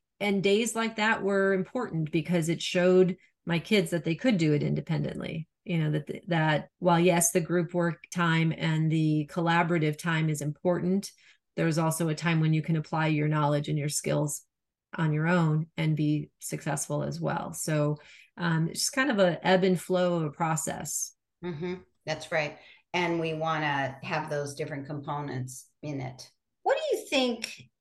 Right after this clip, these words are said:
Speaker 2: you've learned when, when you talk to parents and you're thinking, "These are the things I really wanna convey.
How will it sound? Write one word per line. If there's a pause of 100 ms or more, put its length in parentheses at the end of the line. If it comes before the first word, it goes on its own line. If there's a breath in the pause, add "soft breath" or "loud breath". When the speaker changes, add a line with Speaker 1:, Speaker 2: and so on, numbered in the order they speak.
(160)
Speaker 2:
you've
learned (360)
when,
when
you
talk
to
parents
and
you're
thinking, (120)
"These
are
the
things
I
really
wanna
convey.